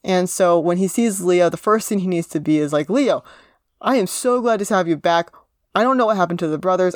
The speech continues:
I don't know if they're alive. I don't know if they're dead. I don't, I don't know anything. I've been too scared to leave where he's been hiding out because for all I know, Karai's got goons out there who could follow me and all I'll be doing is putting them in danger," and, you know, just really lose it. And Leo needs to be like, "Hey,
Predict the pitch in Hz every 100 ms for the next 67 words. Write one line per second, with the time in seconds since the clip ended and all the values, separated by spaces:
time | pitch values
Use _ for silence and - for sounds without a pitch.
0 | - 202 202 170 156 151 151 202 208 196
1 | 196 - 180 165 143 - 160 208 196 196
2 | - 175 - _ 208 226 202 226 208 170
3 | 156 160 240 214 214 190 180 185 175 -
4 | - 175 185 170 170 180 170 170 196 196
5 | - 165 160 - _ - 196 214 196 202
6 | 202 202 190 - - 190 185 185 165 -
7 | _ 208 226 240 220 214 - 214 208 185
8 | 151 - 190 214 220 214 214 185 185 170
9 | 156 180 175 - 180 156 143 147 202 226
10 | 208 208 202 165 156 156 165 247 185 208
11 | 233 208 180 170 170 - _ _ _ _
12 | _ - 175 165 165 - - _ _ _
13 | - 202 202 190 175 170 170 160 208 156